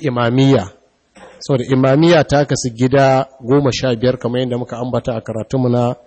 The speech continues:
Al-Farqu Bainal Firaq, da karatun Al-Milal wan Nihal na Allama Ash-Shahru Satani,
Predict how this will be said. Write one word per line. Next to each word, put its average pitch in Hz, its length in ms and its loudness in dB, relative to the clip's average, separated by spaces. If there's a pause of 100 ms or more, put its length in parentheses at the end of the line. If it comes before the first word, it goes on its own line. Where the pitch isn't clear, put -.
(260)
Al-Farqu 127 540 -2
Bainal 113 300 0
Firaq, - 340 -4 (560)
da 104 80 -10
karatun 127 760 -4
Al-Milal 131 580 0
wan 110 280 -4
Nihal 131 320 0 (540)
na 117 140 -4
Allama 123 520 0 (100)
Ash-Shahru 120 480 -2
Satani, 147 560 0